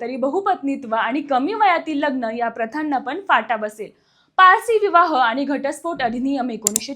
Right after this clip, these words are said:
छत्तीस मधील तरतुदीनुसार महिला जर अन्य धर्मीयांशी लग्न करेल तर तिला व तिच्या वारसांना पारसी चालीरीती आणि इतर धार्मिक विधींचा अधिकार गमवावा लागतो.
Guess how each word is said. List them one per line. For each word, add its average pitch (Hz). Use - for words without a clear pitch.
छत्तीस 370
मधील 392
तरतुदीनुसार 247
महिला 359
जर 339
अन्य 285
धर्मीयांशी 262
लग्न 254
करेल 262
तर 339
तिला 269
व 240
तिच्या 262
वारसांना 269
पारसी 285
चालीरीती 277
आणि 233
इतर 269
धार्मिक 294
विधींचा 269
अधिकार 247
गमवावा 226
लागतो. 196